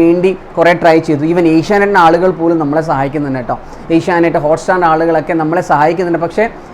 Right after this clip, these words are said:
ബിഗ് ബോസ് വേറെ ഡിപ്പാർട്ട്മെന്റ് ആണല്ലോ. ബിഗ് ബോസിൻ്റെ ഡിജിറ്റൽ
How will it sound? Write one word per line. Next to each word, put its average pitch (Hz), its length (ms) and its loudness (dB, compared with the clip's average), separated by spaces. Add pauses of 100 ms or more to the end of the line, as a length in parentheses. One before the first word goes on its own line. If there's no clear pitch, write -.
(300)
ബിഗ് 196 240 2
ബോസ് 294 360 6
വേറെ 220 220 6
ഡിപ്പാർട്ട്മെന്റ് 165 480 2
ആണല്ലോ. 127 280 0
ബിഗ് 165 200 2
ബോസിൻ്റെ 226 460 4 (400)
ഡിജിറ്റൽ 214 360 4